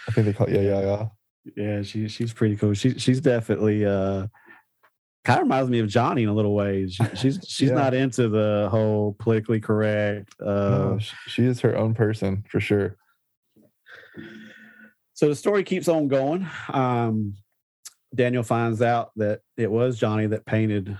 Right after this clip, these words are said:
Speaker 2: the big penis on his billboard.
Speaker 1: <laughs>
Speaker 2: So in return, Daniel decides to,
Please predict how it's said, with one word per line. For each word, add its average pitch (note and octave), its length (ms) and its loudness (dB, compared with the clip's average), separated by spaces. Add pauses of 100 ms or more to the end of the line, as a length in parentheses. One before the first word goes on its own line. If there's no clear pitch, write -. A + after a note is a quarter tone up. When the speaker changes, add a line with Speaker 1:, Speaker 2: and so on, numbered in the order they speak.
(140)
Speaker 2:
the G#2 100 -4
big G2+ 240 -4
penis G#2 340 0
on G#2+ 140 2
his A2 160 0
billboard. G#2 600 2
Speaker 1:
<laughs> - 60 -4 (600)
Speaker 2:
So A#2+ 320 0
in A2+ 140 0
return, B2+ 540 0
Daniel A2 320 2
decides G#2+ 420 0
to, G#2 440 0